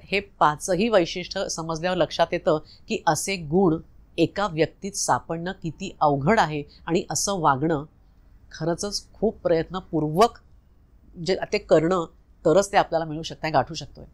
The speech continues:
म्हणजे आपण आपल्या परीने तसं वागण्याचा निर्धार नक्कीच करू शकतो, कितीही कठीण असलं तरी, कारण इच्छा आणि प्रयत्न यातून आपल्यात बदल आपण घडवून आणू शकतो. म्हणूनच चांगली व्यक्ती होणं ही एक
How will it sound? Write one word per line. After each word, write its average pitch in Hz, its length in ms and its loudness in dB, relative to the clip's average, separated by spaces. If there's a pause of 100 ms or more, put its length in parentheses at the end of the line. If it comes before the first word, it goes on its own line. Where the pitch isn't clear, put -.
(800)
म्हणजे 147 140 -2
आपण 180 240 4
आपल्या 160 260 2
परीने 160 360 2
तसं 196 200 -2
वागण्याचा 165 480 2
निर्धार 170 360 2
नक्कीच - 340 0
करू 214 160 4
शकतो, 190 340 2
कितीही 190 500 -4
कठीण 175 320 -2
असलं 170 260 -4
तरी, 185 140 0
कारण 165 400 4 (300)
इच्छा - 280 -2
आणि 226 160 0
प्रयत्न 160 480 2 (260)
यातून 180 380 -4
आपल्यात 165 260 -4
बदल 160 340 -2
आपण 170 280 -6
घडवून 147 320 -6
आणू 139 200 -6
शकतो. 147 600 0 (240)
म्हणूनच 165 520 -2 (280)
चांगली 165 440 4
व्यक्ती 240 380 -2
होणं 156 320 -2 (240)
ही 214 260 0
एक - 180 0